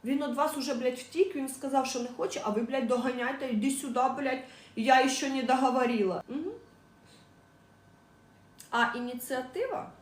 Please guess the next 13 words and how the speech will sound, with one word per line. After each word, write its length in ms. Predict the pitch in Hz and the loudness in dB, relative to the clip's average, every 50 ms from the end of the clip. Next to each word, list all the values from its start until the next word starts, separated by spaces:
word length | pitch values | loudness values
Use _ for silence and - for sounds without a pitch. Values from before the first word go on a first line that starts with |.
| - - - | -20 -16 -12
це 100 | - 262 | -10 -8
коли 220 | - 269 277 302 | -4 -2 -2 -2
ви 120 | 294 285 269 | -2 -4 -4
відкриті, 600 | 269 269 - - - 226 196 165 - - - - - - - - - - _ _ _ _ - - _ _ _ _ _ - _ _ - - - - | -6 -8 -10 -6 -4 -2 -2 -2 -4 -8 -14 -16 -18 -20 -20 -20 -20 -20 _ _ _ _ -20 -20 _ _ _ _ _ -20 _ _ -20 -20 -14 -6
коли 260 | - 240 254 277 294 | -2 -2 0 0 0
ви 80 | 269 269 | -2 -4
показуєте 720 | 247 254 269 269 311 294 269 226 208 208 208 185 - - | -4 -4 -4 -2 2 2 2 2 0 -2 -4 -4 -4 -4
інтерес, 540 | 180 - 190 185 175 175 160 160 143 - - - - - - - - - _ - - - _ - - - | -6 -4 -6 -6 -6 -8 -8 -8 -8 -10 -12 -14 -18 -20 -20 -20 -20 -20 _ -20 -20 -20 _ -20 -20 -14
да? 240 | 208 190 214 233 - - - - - - - - _ _ _ _ - - - - - - - - - - | -10 -6 -6 -6 -6 -8 -12 -20 -20 -20 -20 -20 _ _ _ _ -20 -20 -20 -20 -20 -20 -20 -20 -12 -2
Але 460 | - 240 254 269 277 285 285 - - - - - - | 2 4 4 6 6 6 6 6 4 0 -8 -10 -6
ви 200 | 240 226 226 277 294 | -4 -2 0 0 -2
і 240 | - 285 294 277 | 0 0 0 0
незалежні, 880 | 277 285 294 269 311 320 330 277 240 220 214 214 220 233 240 233 202 | 0 0 0 0 0 0 0 0 0 0 0 -2 -4 -6 -6 -8 -8